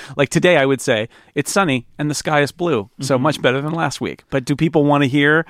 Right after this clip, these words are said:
Speaker 1: the local, uh, San Francisco
Speaker 2: I don't think
Speaker 1: forecast
Speaker 2: so.
Speaker 1: for a day that was, has already passed by the time you're listening to this podcast?
Speaker 2: I don't think so.
Speaker 1: Maybe, <laughs> but
Speaker 2: Mm,
Speaker 1: probably
Speaker 2: I don't think
Speaker 1: not.
Speaker 2: so. Unless they're, unless they're your next door neighbor. But anyway, we're veering
Speaker 1: Mm.
Speaker 2: off course already.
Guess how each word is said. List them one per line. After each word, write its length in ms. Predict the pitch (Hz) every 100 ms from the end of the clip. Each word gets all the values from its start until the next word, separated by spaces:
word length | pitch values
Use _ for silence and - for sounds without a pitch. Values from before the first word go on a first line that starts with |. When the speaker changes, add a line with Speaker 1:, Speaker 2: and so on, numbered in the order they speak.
| - -
Speaker 1:
the 180 | 123 135
local, 540 | 127 127 123 131 127
uh, 340 | 127 127 127 123 -
San 220 | 156 131
Francisco 400 | 127 135 - 139
Speaker 2:
I 100 | 135
don't 100 | 156
think 80 | 175
Speaker 1:
forecast 260 | 131 127 -
Speaker 2:
so. 120 | 151
Speaker 1:
for 140 | 135 135
a 100 | 127
day 300 | 139 127 135
that 220 | 127 127
was, 180 | 135 127
has 380 | 131 123 135 123
already 240 | 131 120
passed 340 | 113 107 107
by 140 | - 113
the 80 | 110
time 180 | 117 113
you're 100 | 110
listening 260 | 107 123
to 100 | 113
this 120 | 117
podcast? 500 | - 123 123 143 156 - -
Speaker 2:
I 80 | 123
don't 160 | 143
think 140 | 143 143
so. 20 |
Speaker 1:
Maybe, 400 | 175 160 190 226 _ _
<laughs> 180 | _ _ - - -
but 100 | 175
Speaker 2:
Mm, 40 | 139
Speaker 1:
probably 220 | 143 151
Speaker 2:
I 40 |
don't 100 | 147
think 140 | 147 127
Speaker 1:
not. 100 | -
Speaker 2:
so. 40 | -
Unless 240 | 147 170 -
they're, 100 | 185
unless 320 | 165 156 156
they're 80 | 165
your 80 | 147
next 220 | 139 135
door 80 | -
neighbor. 340 | 131 135 110 - - - _
But 100 | 160
anyway, 320 | 196 190 135
we're 160 | 127 131
veering 320 | 147 196 170
Speaker 1:
Mm. 60 | 143
Speaker 2:
off 120 | -
course 340 | 180 165 110
already. 520 | 123 127 147 95 117